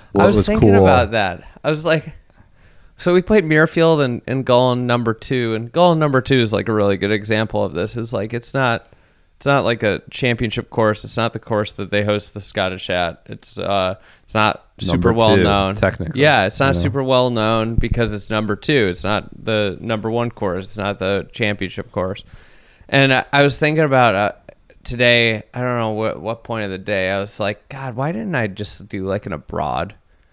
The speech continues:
Speaker 2: Study
Speaker 1: Yeah,
Speaker 2: abroad
Speaker 1: I
Speaker 2: over
Speaker 1: know.
Speaker 2: here?"
Speaker 1: I know.
Speaker 2: Like,
Speaker 1: Well, you're
Speaker 2: and,
Speaker 1: not in
Speaker 2: and then
Speaker 1: state
Speaker 2: I was,
Speaker 1: there.
Speaker 2: like, thinking to myself, like, "What if, what if I hated some of these places, though?"
Speaker 1: Yeah.
Speaker 2: And I, I liked some of the other courses that weren't great. Like,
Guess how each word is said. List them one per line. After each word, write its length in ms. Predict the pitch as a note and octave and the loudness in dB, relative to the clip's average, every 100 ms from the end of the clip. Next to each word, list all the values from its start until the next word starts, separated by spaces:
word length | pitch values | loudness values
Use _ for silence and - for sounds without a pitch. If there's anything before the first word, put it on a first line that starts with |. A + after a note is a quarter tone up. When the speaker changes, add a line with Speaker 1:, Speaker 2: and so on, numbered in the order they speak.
| _ | _
Speaker 2:
Study 120 | A2+ G#2 | 4 6
Speaker 1:
Yeah, 320 | G2+ G2 G2 | 8 6 6
Speaker 2:
abroad 320 | G#2 G2+ G#2+ | 6 6 4
Speaker 1:
I 40 | |
Speaker 2:
over 240 | F#2 F2 F2 | 4 4 2
Speaker 1:
know. 60 | |
Speaker 2:
here?" 400 | D3 D3+ D3+ D#3+ D3+ | 0 0 0 0 -2
Speaker 1:
I 60 | |
know. 60 | G2+ | 0
Speaker 2:
Like, 320 | C3 F2 - _ - - | 2 2 -4 _ -20 -4
Speaker 1:
Well, 120 | D3 | 0
you're 120 | E3+ | 2
Speaker 2:
and, 140 | D3 D#3+ | 4 6
Speaker 1:
not 60 | E3+ | 6
in 80 | |
Speaker 2:
and 140 | E3 F3 | 4 4
then 120 | F#3 | 6
Speaker 1:
state 80 | G3 | 6
Speaker 2:
I 100 | F#3+ | 4
was, 120 | F3 | 4
Speaker 1:
there. 60 | F3 | 2
Speaker 2:
like, 160 | D3+ | 0
thinking 260 | - E3 D#3 | 0 -2 0
to 60 | |
myself, 460 | D3+ C#3+ - C3 B2 | 0 0 2 0 0
like, 200 | B2+ B2+ | -2 -4
"What 280 | - A#2+ D#3+ | -6 0 0
if, 120 | C#3+ - | 0 -6
what 220 | - D#3 | -4 -2
if 80 | E3+ | 0
I 80 | F3 | -4
hated 500 | B2+ B2+ C3 C#3 A#2+ | -6 -4 -4 -4 -6
some 220 | - G2+ | -8 -8
of 80 | F#2 | -8
these 200 | G2+ A2+ | -10 -12
places, 500 | - - - D#2 - | -8 -8 -8 -10 -4
though?" 100 | G#2+ | 0
Speaker 1:
Yeah. 220 | G2 F#2 - - _ - | 2 0 -4 -18 _ -2
Speaker 2:
And 180 | B2+ B2+ | 2 4
I, 300 | A#2 A2+ - | 4 2 0
I 200 | - A#2+ | 0 0
liked 440 | A#2 A#2+ B2 - - - - | 2 2 0 -2 -20 -20 -18
some 260 | - C#3 | -6 -4
of 60 | B2+ | -2
the 60 | |
other 240 | G#2+ C3 C3 | 0 2 0
courses 440 | - B2+ A2+ A2+ | 0 -2 -2 -6
that 80 | A2 | -6
weren't 280 | G#2+ B2+ B2+ | -4 -4 -2
great. 360 | A#2 G2 F#2 | -2 -2 -2
Like, 280 | - A#2 A2 | -4 -4 -6